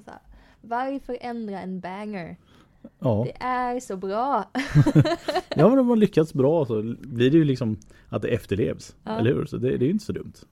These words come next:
Speaker 2: alltså, på ett vis.
Speaker 1: Åh, och så bara, åh, står man där och gråter en skvätt och sen så kommer Maja då och bara, "Jag trodde ingen skulle komma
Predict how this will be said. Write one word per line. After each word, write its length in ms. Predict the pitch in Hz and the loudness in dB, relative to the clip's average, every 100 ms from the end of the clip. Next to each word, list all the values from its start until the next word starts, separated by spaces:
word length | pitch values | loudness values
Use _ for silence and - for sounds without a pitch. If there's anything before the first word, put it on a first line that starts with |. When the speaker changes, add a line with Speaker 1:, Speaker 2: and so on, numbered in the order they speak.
| _ - | _ -18
Speaker 2:
alltså, 220 | - 104 | -8 -6
på 60 | 95 | -6
ett 120 | - | -8
vis. 220 | - - _ _ - _ _ _ _ _ | -14 -18 _ _ -20 _ _ _ _ _
Speaker 1:
Åh, 480 | 196 208 190 - 180 - - | -10 -8 -10 -12 -18 -20 -18
och 160 | 208 196 | -16 -12
så 140 | 202 | -12
bara, 360 | 190 180 165 - | -10 -12 -14 -16
åh, 140 | - 269 - - _ _ _ | -14 -14 -16 -20 _ _ _
står 260 | _ - 220 | _ -16 -14
man 140 | 214 | -14
där 140 | 214 202 | -12 -12
och 80 | 190 | -12
gråter 460 | 185 208 190 - | -12 -12 -12 -12
en 120 | 196 202 | -12 -12
skvätt 500 | - 214 196 _ - | -14 -16 -16 _ -16
och 60 | |
sen 120 | 208 | -12
så 80 | 208 | -14
kommer 320 | 202 208 202 | -12 -10 -8
Maja 500 | 202 202 202 196 196 | -6 -6 -8 -8 -8
då 120 | 202 196 | -10 -10
och 440 | 185 202 190 190 | -10 -10 -10 -10
bara, 140 | 226 | -8
"Jag 240 | 269 440 508 | -4 -2 -2
trodde 220 | - 554 571 | -6 -14 -10
ingen 120 | 605 | -10
skulle 220 | 571 - 440 | -10 -12 -10
komma 300 | - 480 | -4 -2